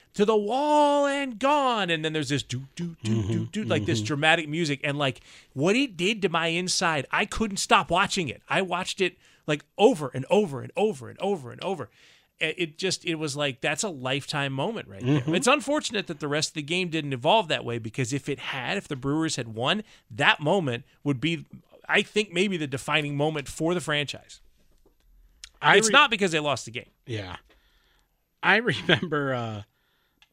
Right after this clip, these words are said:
Speaker 2: I just remember sitting there and being like, I didn't stand up for that home run.
Speaker 1: But were you just stunned?
Speaker 2: I was like, I know it's only one nothing. What? That happened in the first inning, too.
Speaker 1: Yeah.
Speaker 2: I said, I said to myself,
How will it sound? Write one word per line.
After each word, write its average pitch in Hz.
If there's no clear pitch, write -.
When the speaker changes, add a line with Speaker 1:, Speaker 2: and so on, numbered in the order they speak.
Speaker 2:
I 175
just 190
remember 135
sitting 120
there 85
and 135
being 120
like, 110
I 156
didn't 208
stand 101
up 104
for 95
that 90
home 85
run. 95
Speaker 1:
But 165
were 180
you 170
just 160
stunned? 185
Speaker 2:
I 190
was 185
like, 127
I 233
know 226
it's 185
only 151
one 120
nothing. 110
What? 131
That 139
happened 190
in 147
the 117
first 143
inning, 107
too. 165
Speaker 1:
Yeah. 98
Speaker 2:
I 139
said, 110
I 147
said 170
to 143
myself, 110